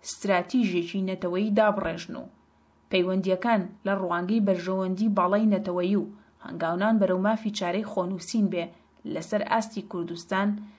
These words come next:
پێویستە پەیوەندی بەهێز لەگەڵ بەشەکانی تری کوردستان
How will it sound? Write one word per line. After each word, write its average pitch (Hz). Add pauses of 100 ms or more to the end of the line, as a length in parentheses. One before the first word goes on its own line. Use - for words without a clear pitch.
(220)
پێویستە 214
پەیوەندی 185
بەهێز 190 (460)
لەگەڵ 190
بەشەکانی 208
تری 226
کوردستان 175